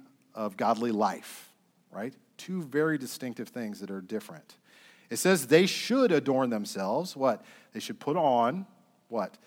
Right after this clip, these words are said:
In respectable apparel. Respectable apparel. So what is respectable apparel? It says modesty and self-control.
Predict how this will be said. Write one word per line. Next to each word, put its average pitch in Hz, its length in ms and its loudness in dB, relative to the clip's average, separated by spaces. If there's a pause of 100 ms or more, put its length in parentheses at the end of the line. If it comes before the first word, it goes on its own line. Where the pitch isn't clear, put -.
(680)
In 120 160 -4
respectable 160 800 -2
apparel. 117 600 -6 (220)
Respectable 135 580 -8
apparel. 104 400 -8 (220)
So - 140 -6
what 147 140 8
is 165 140 6
respectable 147 540 0
apparel? 147 440 0 (400)
It - 60 -20
says - 200 -16
modesty 107 840 0 (460)
and 107 100 -12
self-control. 117 920 -6